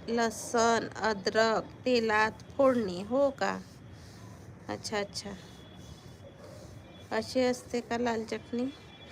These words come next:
गूळ आणि चिंच असलं की छान लागत असेल ती चटणी, है ना?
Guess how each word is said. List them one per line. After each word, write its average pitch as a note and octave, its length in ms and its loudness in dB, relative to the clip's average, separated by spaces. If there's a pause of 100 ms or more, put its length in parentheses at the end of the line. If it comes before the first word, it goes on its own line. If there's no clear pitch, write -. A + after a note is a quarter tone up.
(320)
गूळ C4 260 12
आणि C4 260 10
चिंच C4 380 4
असलं C4+ 540 6
की C#4 160 2 (160)
छान D#4+ 240 6
लागत A#3+ 360 6
असेल G#3 360 0
ती G3 100 0
चटणी, G3+ 360 -2
है B3 180 4
ना? F4 140 0